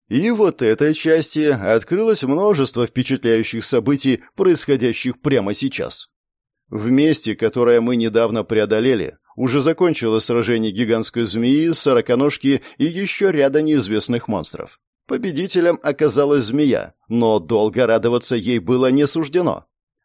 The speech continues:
Малый гейзер хаоса расширился, и тварь не смогла побороть его воздействие, распавшись, как и близлежащие туши её мёртвых противников, на клочки хаотичной материи.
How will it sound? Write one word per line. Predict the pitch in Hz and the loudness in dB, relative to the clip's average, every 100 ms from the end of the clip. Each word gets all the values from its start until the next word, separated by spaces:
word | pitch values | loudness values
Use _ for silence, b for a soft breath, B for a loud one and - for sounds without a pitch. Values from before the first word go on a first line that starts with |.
| _ - | _ -8
Малый | 98 147 208 220 214 | -2 2 2 2 0
гейзер | 113 170 175 190 | 2 0 2 0
хаоса | 190 147 139 147 - 139 | 0 2 2 2 2 2
расширился, | 143 - 131 90 62 - 62 - _ | 0 0 -2 -2 -4 -10 -12 -14 _
и | - 117 | -6 -4
тварь | 123 147 127 | 2 2 2
не | 127 | -2
смогла | - 139 139 170 | 0 0 2 0
побороть | 120 107 107 107 | 0 2 2 0
его | 113 113 | 0 0
воздействие, | 113 120 135 143 - 78 - - | 0 0 0 -2 -2 -8 -8 -2
распавшись, | 113 104 - 160 170 - 151 - | 0 0 2 2 0 -2 -4 -4
как | 131 123 | -4 -2
и | |
близлежащие | 135 123 127 127 120 135 131 127 | -2 0 0 0 2 0 0 -2
туши | 120 131 120 127 | -2 -2 -2 -4
её | 120 120 | -2 0
мёртвых | 120 123 - 110 | 2 0 -2 -4
противников, | 113 117 127 117 110 120 - B | -2 -2 -2 -2 0 -2 -2 B
на | 139 185 | -4 -2
клочки | 196 190 - - 196 | 0 0 0 -4 -8
хаотичной | - 156 139 127 - 120 | 0 0 0 -6 -4 -2
материи. | 117 113 69 50 50 | 0 -2 -6 -12 -16